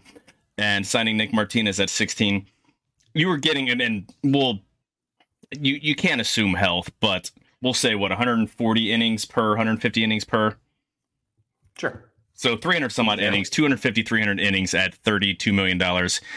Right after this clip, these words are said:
Speaker 1: Um, Blake Snell is probably gonna run about thirty,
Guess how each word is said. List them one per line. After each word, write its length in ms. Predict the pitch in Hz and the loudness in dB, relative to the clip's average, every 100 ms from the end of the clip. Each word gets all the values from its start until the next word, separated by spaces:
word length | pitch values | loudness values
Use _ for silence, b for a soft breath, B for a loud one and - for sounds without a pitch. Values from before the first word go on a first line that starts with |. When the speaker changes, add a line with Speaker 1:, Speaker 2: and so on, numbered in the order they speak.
| B B B | B B B
Speaker 1:
Um, 340 | 113 104 95 95 | 0 2 0 0
Blake 300 | 127 185 226 | 0 0 0
Snell 600 | - 117 120 117 95 87 _ _ _ _ - | 0 2 2 0 -2 -6 _ _ _ _ -4
is 200 | 113 98 | -2 -2
probably 680 | - - 117 117 113 113 107 | -8 0 2 2 0 0 0
gonna 220 | 113 107 | 0 0
run 220 | 107 113 | 0 2
about 220 | 113 113 | 2 -2
thirty, 400 | - 120 123 117 | 0 2 2 -2